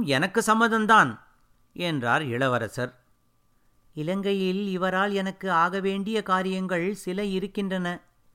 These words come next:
என்றாள் குந்தவை. "போவதற்கு முன்னால் தங்களிடம் விடை பெற்றுச் செல்வேன் தேவி" என்றான் வந்தியத்தேவன். "அப்படியானால் பழையாறைக்கு தாங்கள் வந்து என்னிடம் விடைபெறும்படி இருக்கும்" என்றாள் குந்தவை பிராட்டி.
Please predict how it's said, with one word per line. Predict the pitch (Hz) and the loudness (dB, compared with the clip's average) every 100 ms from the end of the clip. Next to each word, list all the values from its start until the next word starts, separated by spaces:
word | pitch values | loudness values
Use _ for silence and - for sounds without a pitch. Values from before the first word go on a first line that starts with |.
| _ _ _ | _ _ _
என்றாள் | 151 156 123 117 160 - | 0 0 2 2 0 -2
குந்தவை. | 127 123 110 127 - - _ _ _ | -4 -2 0 -2 -6 -20 _ _ _
"போவதற்கு | - 110 165 170 - - | -8 -2 0 0 0 -4
முன்னால் | 120 131 165 131 143 - | -4 0 0 0 -2 -2
தங்களிடம் | 165 165 160 185 170 | -2 0 2 2 0
விடை | 127 190 | 0 -2
பெற்றுச் | 196 202 190 | -2 -4 -4
செல்வேன் | 160 143 123 | -2 0 -2
தேவி" | 104 104 104 160 - _ _ _ _ _ | -2 -4 -4 -6 -8 _ _ _ _ _
என்றான் | 208 196 151 120 135 170 | -4 0 0 0 0 0
வந்தியத்தேவன். | 143 143 143 139 113 117 110 131 - _ _ _ _ _ | 0 2 2 0 -2 -4 -4 -8 -12 _ _ _ _ _
"அப்படியானால் | 175 - 202 196 196 202 214 190 220 - | -10 -4 -2 0 0 0 2 0 0 -2
பழையாறைக்கு | 175 208 214 208 196 190 190 | -2 0 2 0 -2 -4 -2
தாங்கள் | 185 185 185 | -2 0 -2
வந்து | 175 190 208 180 208 151 | -2 -2 2 2 0 -2
என்னிடம் | 139 180 202 214 | -4 -2 -2 -2
விடைபெறும்படி | 196 214 208 208 202 208 | 0 0 2 2 2 2
இருக்கும்" | 233 208 - 208 196 _ _ _ | 0 0 -2 -4 -4 _ _ _
என்றாள் | 143 143 110 113 170 151 | -2 0 0 -2 -2 0
குந்தவை | 147 147 135 | 2 4 4
பிராட்டி. | - 117 107 - | 0 -4 -4 -6